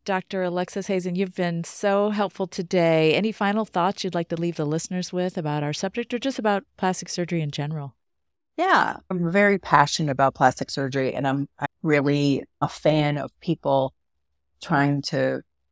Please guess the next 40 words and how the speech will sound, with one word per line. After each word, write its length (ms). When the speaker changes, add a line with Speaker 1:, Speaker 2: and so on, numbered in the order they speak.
Speaker 2:
you 120
know, 120
transform 840
themselves 840
in 420
the 100
ways 640
that 160
they 120
want 340
to, 260
to 120
make 180
themselves 760
feel 640
their 180
healthiest 680
and 140
happiest. 640
But 240
I 60
think 360
the 100
most 460
important 360
thing 140
is 100
safety. 600
And 160
I 180
think, 300
you 100
know, 200
really 360
do 140
your 260
research 480
about 280
your 100
surgeon 800